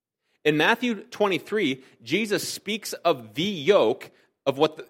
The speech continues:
is the kind of yoke that the Pharisees offered the people. And what kind of yoke did the Pharisees offer the people? It was a heavy burden.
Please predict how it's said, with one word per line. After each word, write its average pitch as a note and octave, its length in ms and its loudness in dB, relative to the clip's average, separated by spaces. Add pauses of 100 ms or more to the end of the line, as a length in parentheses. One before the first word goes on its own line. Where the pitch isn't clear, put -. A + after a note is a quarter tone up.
is D3 140 2
the - 60 -12
kind G3 180 0
of F3+ 60 2
yoke D3 180 4
that C#3+ 100 -12
the D#3+ 60 0
Pharisees F#3 500 0
offered G#2 320 2
the G#2+ 60 -6
people. A#2 320 -4
And B2 260 -2
what F#3 300 4
kind F#3 320 -2
of D3+ 240 -4
yoke D3+ 400 2
did D3+ 100 -6
the C#3 80 -2
Pharisees D#3 640 -2 (160)
offer B2+ 560 0 (600)
the G2+ 80 -6
people? F#3+ 280 -6
It - 2000 -20
was G#2+ 60 -10
a - 20 -12
heavy C3 200 -2
burden. B2+ 340 -2